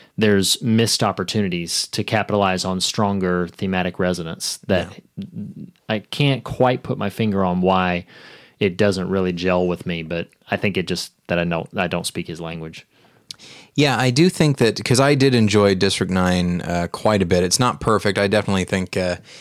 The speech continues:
Speaker 2: as I've said over at Battleship Pretension, I think that third act, uh, or at least the final action sequence, just starts to turn into a video game,
Speaker 1: Hmm.
Speaker 2: uh, that is bothersome to me. But up until then, I think, I think the reason that that is his best film, aside from it just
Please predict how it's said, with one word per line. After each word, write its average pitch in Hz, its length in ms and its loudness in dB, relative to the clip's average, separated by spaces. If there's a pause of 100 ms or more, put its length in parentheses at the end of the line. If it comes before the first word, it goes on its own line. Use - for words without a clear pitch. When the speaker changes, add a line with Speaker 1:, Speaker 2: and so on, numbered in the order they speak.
(220)
Speaker 2:
as 104 80 -6
I've 95 140 0
said 98 180 2
over 92 220 2
at 87 60 0
Battleship 90 380 0
Pretension, 92 400 -2
I 90 60 0
think 95 180 -2
that 90 160 2
third 90 300 2
act, 90 480 0
uh, 82 420 -2
or 95 160 2
at 92 60 0
least 123 240 2
the 98 100 0
final 92 340 0
action 87 300 -4
sequence, 82 420 -6 (360)
just 101 180 0
starts 95 240 2
to 92 80 -6
turn 98 220 0
into 92 240 2
a - 40 2
video 98 280 2
game, 113 200 0 (460)
Speaker 1:
Hmm. 104 100 2
Speaker 2:
uh, 92 300 2
that 92 160 0
is 90 140 0
bothersome 98 480 0
to - 100 -8
me. 110 80 2
But 110 140 0
up 170 140 0
until 143 260 2
then, 117 180 2
I 107 160 -2
think, 170 320 -4 (500)
I 123 60 0
think 160 140 2
the 151 80 4
reason 127 220 4
that 107 80 2
that 107 180 2
is 95 140 2
his 90 180 0
best 98 640 -4
film, 101 540 0 (220)
aside 92 340 -2
from 92 100 -6
it 90 60 -6
just 90 220 -4